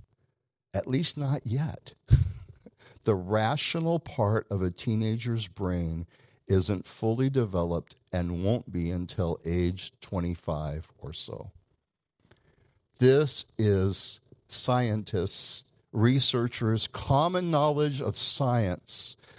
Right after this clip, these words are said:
So now drop it down to a ten-year-old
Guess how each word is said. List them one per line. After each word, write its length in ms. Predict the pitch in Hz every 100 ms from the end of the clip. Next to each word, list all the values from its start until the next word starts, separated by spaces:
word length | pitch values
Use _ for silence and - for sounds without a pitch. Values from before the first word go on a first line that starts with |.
| - _
So 180 | - 110
now 280 | 113 160 170
drop 360 | 127 156 160
it 100 | -
down 280 | 143 143 147
to 160 | 117 101
a 60 |
ten-year-old 1080 | 101 - - 240 254 185 110 92 82 - -